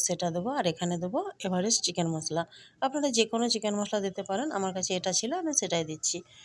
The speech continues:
তো চিকেন মশলাটাকে দিয়ে ভালো করে নাড়াচাড়া করে নিচ্ছি।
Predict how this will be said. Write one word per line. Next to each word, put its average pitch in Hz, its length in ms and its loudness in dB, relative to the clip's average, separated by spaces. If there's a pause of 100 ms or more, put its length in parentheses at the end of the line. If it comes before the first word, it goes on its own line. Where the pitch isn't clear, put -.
(260)
তো - 80 -10 (100)
চিকেন 180 260 -2
মশলাটাকে 185 520 0
দিয়ে 214 280 0
ভালো 175 260 0
করে 175 220 0
নাড়াচাড়া 180 460 2
করে 190 220 -4
নিচ্ছি। 214 320 0